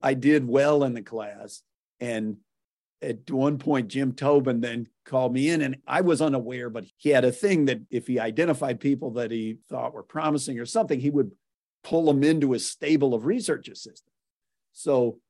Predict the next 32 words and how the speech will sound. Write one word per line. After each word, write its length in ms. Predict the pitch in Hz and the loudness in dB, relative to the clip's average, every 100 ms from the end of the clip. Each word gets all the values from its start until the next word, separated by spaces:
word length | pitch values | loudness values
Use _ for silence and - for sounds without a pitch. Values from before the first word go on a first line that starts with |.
| _ _ _ _ - | _ _ _ _ -2
I 120 | 147 | -2
started 460 | - 196 190 160 120 | 0 -2 0 -2 0
being 260 | 160 151 | 2 4
his 200 | 135 107 | 2 2
research 440 | 156 175 139 110 113 | 0 2 0 -2 -8
assistant. 520 | - 107 92 117 120 | -14 -14 -16 -16 -18
It 480 | - _ _ _ 233 | -18 _ _ _ -2
was 100 | 151 | 4
a 40 | |
whole 180 | 156 156 | 4 4
funny 400 | - 156 147 139 | 0 2 4 2
side 440 | - 143 139 113 | 2 0 0 -2
note. 280 | 117 110 104 | -6 -8 -10
The 80 | 113 | -12
person 500 | - - 170 147 135 | -10 -6 -4 -2 -2
who 100 | 135 | 0
was 220 | 127 120 | 0 -2
the 160 | 110 - | -8 2
head 220 | 160 165 | 2 2
research 520 | 131 147 147 131 101 | 0 -2 -2 -6 -8
assistant 480 | 110 - 127 - 107 | -12 -8 -8 -8 -12
that 100 | 113 | -10
I 80 | 113 | -6
had 120 | 120 | -6
to 60 | 104 | -4
work 300 | 131 208 - | -4 -4 -6
for 300 | 107 80 - _ _ _ _ 127 | -16 -16 -20 _ _ _ _ 2
was 220 | 127 110 | 2 4
this 200 | 131 - | 2 2
guy, 360 | 131 131 127 131 | -2 0 0 -2
Andrew 380 | 131 139 131 131 | 0 0 0 0
Metrick, 500 | 123 151 135 - | 2 0 -2 -12